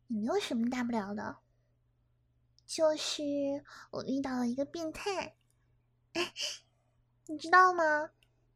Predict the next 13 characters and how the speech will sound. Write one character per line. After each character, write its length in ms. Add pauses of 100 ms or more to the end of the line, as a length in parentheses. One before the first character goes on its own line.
(720)
那 180
个 60
变 360
态 680 (800)
还 160
是 160
咱 240
们 80
的 160
同 260
学 220
田 340
旭。 520